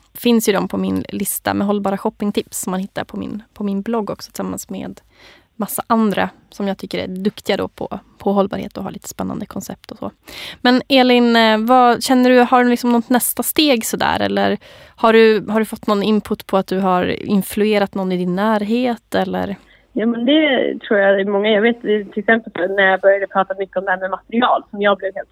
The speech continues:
Speaker 2: trött på i början, att jag gick och kände på allting och gick och läste på alla lappar och så här naturmaterial och sånt. Det har jag liksom, vet jag många som har också börjat tänka mycket mer på, eh, efter att jag började prata om det. Och, eh, absolut att, eh,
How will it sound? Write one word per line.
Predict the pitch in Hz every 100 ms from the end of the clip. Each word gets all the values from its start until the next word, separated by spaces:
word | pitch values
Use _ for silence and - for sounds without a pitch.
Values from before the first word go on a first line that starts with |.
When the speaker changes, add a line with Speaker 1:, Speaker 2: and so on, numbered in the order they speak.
| _
Speaker 2:
trött | - -
på | - 190
i |
början, | 196 202 214 196 -
att | -
jag | - 190
gick | 190
och | 185 -
kände | 196 185 190
på | 175
allting | 165 190
och |
gick | 185
och | 190
läste | 180 -
på | -
alla | 185
lappar | 190 - - 165 165
och |
så | -
här |
naturmaterial | 185 185 202 196 180 -
och | -
sånt. | -
Det | 208
har | 185 190
jag | 196
liksom, | 196 208 214 202
vet | 214 190
jag | 196 196
många | 208 202 220
som | -
har | 202 196 185 - - - -
också | - - 220
börjat | 220 190
tänka | - 190 180
mycket | 185 185 214
mer | 226
på, | 208 - 185 202 _ - _ -
eh, | 196 185 185 - 214
efter | - 202
att | 190 190
jag | 185
började | 180 185
prata | 208 185 -
om | 196 165
det. | 156
Och, | 208 190 -
eh, | 196 185 185 185 _ -
absolut | - 190 220 247 277
att, | 185 - -
eh, | 180